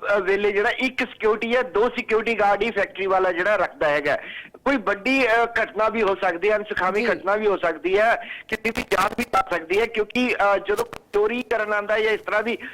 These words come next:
Speaker 1: ਲੁੱਟ ਖਸੁੱਟ ਕਰਨ ਆਉਂਦਾ ਤਾਂ ਉਹ ਕਿਤੇ ਨਾ ਕਿਤੇ ਆਪਣੇ ਨਾਲ ਹਥਿਆਰ ਵੀ ਲੈ ਕੇ ਆਉਂਦਾ। ਤਾਂ ਇਹ ਚੀਜ਼ਾਂ ਜਿਹੜੀਆਂ ਨੇ ਫੈਕਟਰੀ ਮਾਲਕਾਂ 'ਚ ਰੋਸ਼ ਵੀ ਹੈਗਾ ਕਿ, ਅ, ਐਡੇ ਵੱਡੇ ਇੰਡਸਟਰੀਅਲ ਏਰੀਆ ਦੇ ਵਿੱਚ ਪੁਲਿਸ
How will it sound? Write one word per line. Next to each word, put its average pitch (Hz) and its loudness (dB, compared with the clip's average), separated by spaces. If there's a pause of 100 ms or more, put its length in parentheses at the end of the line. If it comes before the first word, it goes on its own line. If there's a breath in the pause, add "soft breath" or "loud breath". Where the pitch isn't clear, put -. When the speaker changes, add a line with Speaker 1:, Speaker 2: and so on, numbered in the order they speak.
(120)
Speaker 1:
ਲੁੱਟ 226 -2
ਖਸੁੱਟ 233 -2
ਕਰਨ 220 -2
ਆਉਂਦਾ 214 -2
ਤਾਂ 285 0
ਉਹ 262 2
ਕਿਤੇ 247 -2
ਨਾ 254 0
ਕਿਤੇ 247 -2
ਆਪਣੇ 240 0
ਨਾਲ 240 0
ਹਥਿਆਰ 202 0
ਵੀ 254 0
ਲੈ 233 2
ਕੇ 190 -2
ਆਉਂਦਾ। 139 0 (360 loud breath)
ਤਾਂ 254 4
ਇਹ 277 0
ਚੀਜ਼ਾਂ 247 0
ਜਿਹੜੀਆਂ 233 0
ਨੇ 277 2
ਫੈਕਟਰੀ 214 -2
ਮਾਲਕਾਂ 196 0
'ਚ 233 -2
ਰੋਸ਼ 190 2
ਵੀ 214 -2
ਹੈਗਾ 190 0
ਕਿ, 254 -2 (320 loud breath)
ਅ, 220 4 (120)
ਐਡੇ 220 0
ਵੱਡੇ 214 0
ਇੰਡਸਟਰੀਅਲ 233 -2
ਏਰੀਆ 214 2
ਦੇ 196 2
ਵਿੱਚ 202 0
ਪੁਲਿਸ 240 -2